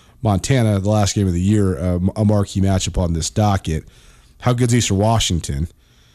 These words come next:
Because if Eastern's good, then that means both the Cats and the Grizz have to play them. That's makes it a little bit more tough. How good is Idaho? Same factor. And then you look at Weber State. I think they got the best draw because they don't have to play Montana,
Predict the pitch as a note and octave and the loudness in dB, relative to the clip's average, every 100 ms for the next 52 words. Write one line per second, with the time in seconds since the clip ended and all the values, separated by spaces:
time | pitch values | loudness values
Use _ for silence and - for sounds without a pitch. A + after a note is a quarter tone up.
0 | _ - G#2 G#2+ F2+ F#2 C3+ - G#2+ F2+ | _ -8 -2 0 0 2 2 2 0 0
1 | - F3 A#2 A2 - _ - A2 B2 A#2 | 0 2 2 -4 -8 _ -6 -2 0 0
2 | G2+ F2+ C3+ A#2 A2+ A2+ A2 A#2 A2+ G2 | -2 0 -2 -2 -2 -2 0 0 0 0
3 | F2+ F#2+ - - F#2+ G2+ G2+ F2 E2 - | -2 -4 -4 -4 -2 0 2 0 -2 -6
4 | - - A2 A#2 - - - - A2+ G#2 | -18 -6 0 0 0 -6 -10 -6 -2 0
5 | - F#2+ F2+ E2+ C#2+ E2+ D#2 - E2 E2+ | 0 -2 0 -2 -2 -2 -2 -2 -2 -4
6 | - - - - A#2+ A#2 F#2 - B2 D#3 | -8 -20 -18 -4 0 2 0 -4 -2 0
7 | C3 F#2 G2 G#2 - - - - - _ | 2 0 -2 -4 -8 -20 -20 -20 -20 _
8 | - - - - C3+ A#2+ A#2 G#2+ F2+ - | -20 -18 -14 -6 0 0 0 -2 -2 -2
9 | G#2 - - - _ - D3 C3+ A#2+ - | -4 -4 -12 -20 _ -4 0 0 -2 -6
10 | _ E3 D#3 C#3+ - D3+ C3 C3 A#2 G#2 | _ 0 2 0 0 0 2 0 0 0
11 | - D#3 - B2 A#2 A#2 G2+ D3 C#3+ A#2+ | 0 0 0 -4 -2 -2 0 2 2 0
12 | A2 G#2 A2 - C3 C3+ A#2 A2+ G#2+ A2 | -2 0 -2 0 0 0 0 0 0 2
13 | A2 - - A#2+ G#2 E2 - A2+ D#2 - | 0 -2 -2 0 0 -2 -2 -2 -2 -6